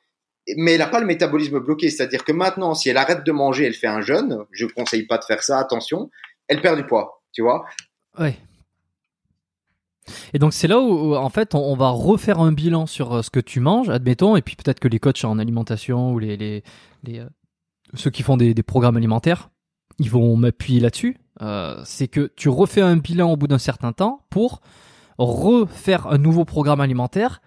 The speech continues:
Speaker 2: avec une restriction un petit peu plus élevée qu'auparavant, parce que justement, t'as ce, t'as ce manque à gagner, quoi. Euh, c'est-à-dire qu'il va falloir que t'ailles taper encore un petit peu en dessous en termes de déficit, enfin, en-, encore plus de déficit pour continuer à perdre du poids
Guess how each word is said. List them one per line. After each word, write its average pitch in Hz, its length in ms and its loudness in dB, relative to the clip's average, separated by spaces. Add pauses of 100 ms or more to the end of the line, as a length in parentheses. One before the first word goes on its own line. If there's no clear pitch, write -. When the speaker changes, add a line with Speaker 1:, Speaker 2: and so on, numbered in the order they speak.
Speaker 2:
avec 165 260 4
une 165 140 6
restriction 160 720 -2 (160)
un 202 140 4
petit - 180 -4
peu 170 160 0
plus 147 320 -2
élevée 135 400 2
qu'auparavant, 120 640 -2 (340)
parce 123 220 -2
que 151 60 4
justement, 139 420 2
t'as 135 100 -2
ce, 117 400 0 (300)
t'as 113 100 -8
ce - 100 -6
manque 156 200 4
à 143 40 4
gagner, 156 300 4
quoi. 101 220 -6 (280)
Euh, 104 200 -4
c'est-à-dire 101 200 -6
qu'il - 100 -12
va - 80 2
falloir 131 160 2
que 151 60 2
t'ailles 143 200 4
taper 151 280 2 (120)
encore 170 320 4
un 156 80 2
petit - 160 -6
peu 160 120 0
en 147 140 6
dessous 160 180 -4
en 131 100 -2
termes 127 180 -2
de 123 80 0
déficit, - 600 -8
enfin, 92 140 -8
en-, 123 260 -8
encore - 200 0
plus 214 160 4
de 170 80 6
déficit 135 500 -2 (380)
pour 208 320 2 (400)
continuer 170 400 0
à 156 60 0
perdre 143 200 -2
du 156 120 -8
poids 147 200 -4